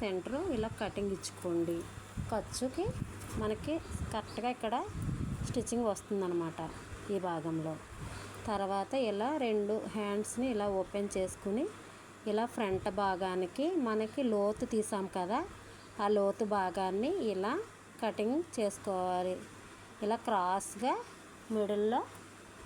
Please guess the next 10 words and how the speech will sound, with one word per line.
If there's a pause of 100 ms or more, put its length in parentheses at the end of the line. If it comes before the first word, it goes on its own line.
(300)
హాఫ్
ఇంచ్ (120)
ఉండేలా (100)
చూసుకుని
ఆ (100)
చివరి
భాగంలో (100)
క్రాస్ (120)
కలవాలన్నమాట (920)
ఈ